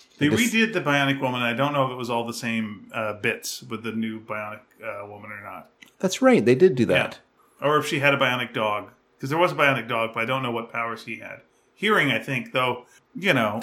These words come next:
Speaker 1: I mean, that's
Speaker 2: He
Speaker 1: close
Speaker 2: had
Speaker 1: to
Speaker 2: a
Speaker 1: Newcastle, right?
Speaker 2: bionic
Speaker 1: 'Cause
Speaker 2: tongue.
Speaker 1: Did he?
Speaker 2: I don't know.
Speaker 1: I knew he was scared of fire.
Speaker 2: He had bionic taste.
Speaker 1: The problem, the problem with the, the earring thing is, like, uh,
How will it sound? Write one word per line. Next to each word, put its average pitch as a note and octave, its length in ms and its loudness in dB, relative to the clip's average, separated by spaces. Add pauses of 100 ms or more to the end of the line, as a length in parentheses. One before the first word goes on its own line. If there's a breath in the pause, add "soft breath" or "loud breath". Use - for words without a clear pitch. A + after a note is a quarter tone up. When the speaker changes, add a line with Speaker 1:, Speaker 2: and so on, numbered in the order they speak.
Speaker 1:
I B2+ 100 2
mean, C3+ 180 2
that's D3+ 220 4
Speaker 2:
He D3+ 80 4
Speaker 1:
close C3+ 100 10
Speaker 2:
had C#3 160 10
Speaker 1:
to A#2+ 140 12
Speaker 2:
a - 20 8
Speaker 1:
Newcastle, C#3 640 2
right? C3 180 10
Speaker 2:
bionic C#3 160 6
Speaker 1:
'Cause A#2+ 140 0
Speaker 2:
tongue. G2+ 480 0 (420)
Speaker 1:
Did C#3 160 6
he? C4+ 260 0 (180)
Speaker 2:
I - 60 -6
don't F2+ 120 -2
know. - 100 -6
Speaker 1:
I B2+ 60 -6
knew E3 140 -2
he F3 80 2
was - 180 -4
scared E3 240 -2
of - 80 -10
fire. C#3+ 280 2
Speaker 2:
He A2 80 4
had G#2 200 2
bionic G2+ 260 4
taste. - 460 -6 (460)
Speaker 1:
The D3 140 -8
problem, B3 380 2
the D#3+ 80 -2
problem A#3 340 2
with C#3+ 140 -4
the, C3 160 2 (100)
the C3 180 -2
earring B3 220 4
thing - 140 -4
is, D3 160 -4
like, E3 240 2
uh, D#3 360 6